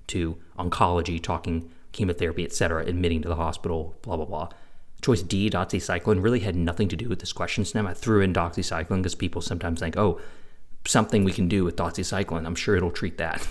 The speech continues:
<laughs> 'cause everybody uses doxycycline for so many things nowadays, but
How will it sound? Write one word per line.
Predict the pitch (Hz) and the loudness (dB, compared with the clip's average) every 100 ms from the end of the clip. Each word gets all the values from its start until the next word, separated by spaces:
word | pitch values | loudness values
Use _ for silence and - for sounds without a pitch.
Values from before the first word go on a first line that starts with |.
| - | 0
<laughs> | - - | -2 2
'cause | 104 | 4
everybody | 90 101 90 90 | 4 4 4 2
uses | 98 101 | 0 0
doxycycline | - - - 85 90 - 87 80 | -2 -4 -4 -4 -4 -4 -2 -4
for | - - - 107 | -4 -6 2 4
so | - | 6
many | 101 95 | 4 4
things | 90 107 107 | 4 2 4
nowadays, | 95 82 80 78 85 | 2 2 0 -2 0
but | 82 - | -2 -2